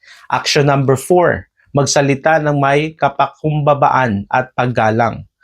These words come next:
Iwasan ang paggamit ng pagpapasiklab na wika o personal na pag-atake. Action number five, manalangin para sa pag-unawa ng pagkakasundo.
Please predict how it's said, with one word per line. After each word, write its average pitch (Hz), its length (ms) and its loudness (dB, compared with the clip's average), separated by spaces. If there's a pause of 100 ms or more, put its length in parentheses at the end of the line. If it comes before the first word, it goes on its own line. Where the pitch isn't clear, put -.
(280)
Iwasan 135 640 0
ang 127 160 -2
paggamit 135 560 0
ng 135 240 -2
pagpapasiklab 131 1200 -2
na 131 80 2
wika 127 480 -2 (240)
o 147 160 2
personal 147 640 0
na 139 80 0
pag-atake. 117 800 -4 (380)
Action 147 400 0
number 147 300 2
five, 135 480 0
manalangin 131 640 2
para 127 240 0
sa 123 100 -8 (140)
pag-unawa 127 560 0
ng 127 240 -2
pagkakasundo. 123 1200 0